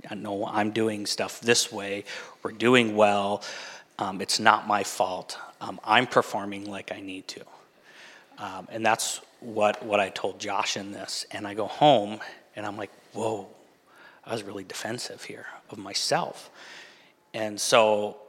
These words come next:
I had this fear that I need to perform, I need to be perfect, otherwise Josh isn't going to like me or love me or care for me or allow me to do ministry. And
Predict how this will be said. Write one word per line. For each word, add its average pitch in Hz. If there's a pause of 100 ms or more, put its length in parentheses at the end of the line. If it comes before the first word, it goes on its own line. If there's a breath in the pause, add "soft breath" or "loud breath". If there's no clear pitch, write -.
I 120
had 127
this 98 (260)
fear 131 (400 loud breath)
that 107
I 113
need 139
to -
perform, 101
I 104
need 113
to -
be 101
perfect, 113 (380 loud breath)
otherwise 101 (220)
Josh 107
isn't 95
going 95
to -
like 95
me 135 (260 loud breath)
or 107
love 95
me 123 (380 loud breath)
or 98
care -
for -
me 123
or 98
allow 98
me 98
to -
do 104
ministry. 98 (1000 loud breath)
And 101